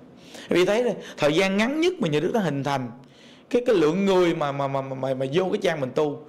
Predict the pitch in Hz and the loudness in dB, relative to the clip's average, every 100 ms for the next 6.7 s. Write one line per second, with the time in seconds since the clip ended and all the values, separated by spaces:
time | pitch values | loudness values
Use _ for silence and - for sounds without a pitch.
0 | - - - 202 165 151 156 147 131 160 | -20 -20 -4 0 2 0 0 -2 -2 -2
1 | 175 208 - 151 202 202 196 208 - - | -2 -4 -4 -2 -2 -4 -10 -14 -16 -8
2 | 151 156 165 202 160 123 131 151 - - | -4 -2 0 -2 -2 -2 -2 -4 -8 -20
3 | - 180 226 247 143 - - - - - | -4 -2 0 -2 -6 -8 -20 -20 -20 -8
4 | 147 127 - - - - - 170 170 175 | -4 -4 -8 -18 -20 -20 -4 -2 2 2
5 | 175 202 202 254 285 339 339 180 180 180 | 2 0 0 -2 -2 -2 -2 -2 -2 0
6 | 180 233 208 170 143 135 | 0 0 0 2 2 0